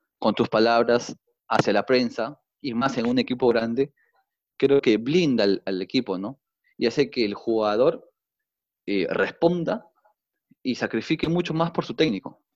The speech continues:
Y yo creo que eso ha logrado, ese, ese equilibrio,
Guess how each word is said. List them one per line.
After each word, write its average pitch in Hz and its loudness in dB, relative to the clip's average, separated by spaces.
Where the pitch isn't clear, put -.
Y 113 0
yo 110 4
creo 156 6
que 107 4
eso - 4
ha - 6
logrado, 131 6
ese, - 0
ese 131 0
equilibrio, 117 4